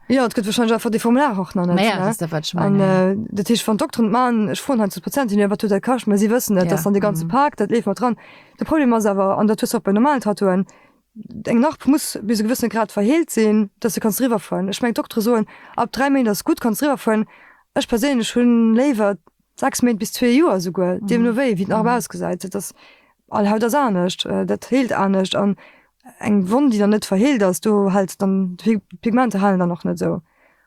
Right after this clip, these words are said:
Speaker 1: Und ich baue noch lieber einen Zug hören ab. Ich sehe lieber vorsichtig, weil ich auch Molen, gehen der Postbisse von Urlespieler, wo du eben mal Schichten
Speaker 2: Ja, ja,
Speaker 1: schaffst.
Speaker 2: wo du da guckst, wie das und dann, wenn du drüber
Speaker 1: Ja.
Speaker 2: hast und
Speaker 1: Ja.
Speaker 2: drüber mehr und da gehst du dann drüber,
Speaker 1: Ja, und
Speaker 2: ja.
Speaker 1: du kriegst einen anderen Dave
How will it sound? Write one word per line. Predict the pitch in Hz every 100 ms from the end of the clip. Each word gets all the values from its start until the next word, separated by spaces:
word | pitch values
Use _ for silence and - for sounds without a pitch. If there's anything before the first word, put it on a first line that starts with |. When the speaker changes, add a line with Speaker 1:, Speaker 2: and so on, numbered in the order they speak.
| _ _
Speaker 1:
Und | - 240
ich | 226
baue | 262 240
noch | 233 247
lieber | 254 214
einen | 202
Zug | - 220
hören | 208 185 180
ab. | 170 - _ _ _ _ -
Ich | -
sehe | 226
lieber | 202
vorsichtig, | - 302 247 220 202 -
weil | 214
ich | 202
auch | 214 - - _
Molen, | 214 320 254 208 214 - _ _ _ -
gehen | 226 -
der | 220
Postbisse | - - 240 -
von | - -
Urlespieler, | 285 190 - 196 180 202 -
wo |
du | 185 202
eben | 190 190
mal | 175
Schichten | - 262 196
Speaker 2:
Ja, |
ja, | 208
Speaker 1:
schaffst. | 202 190 -
Speaker 2:
wo | 180
du |
da | 175
guckst, | - - 185
wie | 180
das | 180 220 214
und | 165
dann, | 165 160
wenn | 165 160
du | 156
drüber | - 226
Speaker 1:
Ja. | 208 196
Speaker 2:
hast | 180
und | 180 175
Speaker 1:
Ja. | 247 240
Speaker 2:
drüber | 185
mehr | 170
und | 170
da | 175
gehst | 175 -
du |
dann | 170
drüber, | 170 185 180 220
Speaker 1:
Ja, | 202
und |
Speaker 2:
ja. | 208
Speaker 1:
du |
kriegst | 214 254
einen | 240
anderen | 240 202
Dave | 202 196